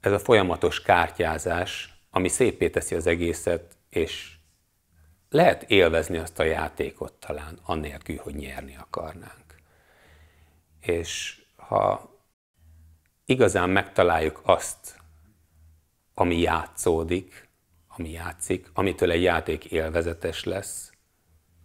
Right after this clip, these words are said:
akkor talán nem fogjuk olyan nehezen venni azt a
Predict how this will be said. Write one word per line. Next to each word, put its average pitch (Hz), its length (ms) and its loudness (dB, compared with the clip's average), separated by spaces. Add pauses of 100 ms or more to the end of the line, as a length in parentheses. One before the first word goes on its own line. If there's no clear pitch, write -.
(1500)
akkor 127 380 0
talán 123 540 0 (560)
nem 87 220 -2
fogjuk 82 580 -4 (100)
olyan 82 260 -2
nehezen 82 520 -8
venni 80 420 -16 (260)
azt - 360 -4
a 87 200 -4